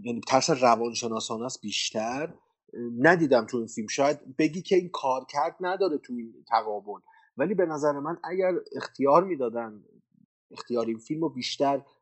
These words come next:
دست آدام وینگارد می‌دادن، می‌تونست در بیاره جنبه‌های روانی که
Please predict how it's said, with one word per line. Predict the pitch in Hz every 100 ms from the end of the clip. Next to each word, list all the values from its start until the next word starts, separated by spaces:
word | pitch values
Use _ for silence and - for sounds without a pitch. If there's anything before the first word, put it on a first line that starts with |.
| - 113 110 110
دست | 117 113 -
آدام | 110 107 113 113
وینگارد | 113 113 113
می‌دادن، | 113 113 123
می‌تونست | 156 180 208 175 131 117 -
در | 110 107
بیاره | 107 104 101 - _ _ _ _ _ -
جنبه‌های | 117 123 120 113 113 117
روانی | 110 117 113 110 110 127 135
که | 135